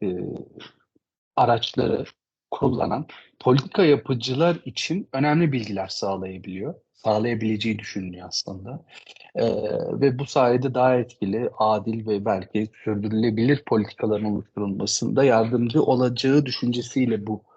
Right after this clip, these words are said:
konuyu tercih ettiğimi söylemem mümkün. E, buradan hareketle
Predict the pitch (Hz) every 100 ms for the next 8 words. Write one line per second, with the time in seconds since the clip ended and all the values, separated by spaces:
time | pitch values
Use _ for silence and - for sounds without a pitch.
0 | _ _ - 98 95 92 107 98 98 98
1 | - 101 117 - 95 95 95 151 147 113
2 | 113 - 156 _ _ _ _ _ _ _
3 | _ 151 147 147 147 180 170 - 170 175
4 | - 170 - 143 185